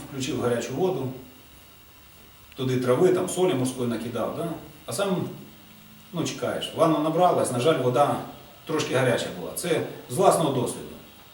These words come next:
трошки гаряча була. Я воду закрив, пішов на кухню, поставив чайник, думаю, поки поп'ю чай,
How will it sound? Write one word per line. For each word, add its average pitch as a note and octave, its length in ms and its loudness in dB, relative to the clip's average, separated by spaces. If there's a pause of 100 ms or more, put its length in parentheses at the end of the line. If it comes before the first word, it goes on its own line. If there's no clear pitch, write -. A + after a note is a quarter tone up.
(160)
трошки F#3 340 4
гаряча - 300 -4 (100)
була. - 160 -12 (1500)
Я G3+ 140 2
воду F3+ 260 4
закрив, F#3 460 4
пішов D#3+ 380 -4
на C#3 80 0
кухню, C#3 280 -2
поставив B2 420 -2
чайник, B2 320 -2
думаю, A#2+ 260 -2
поки C3 320 -2
поп'ю D3+ 400 -6
чай, G3+ 340 -2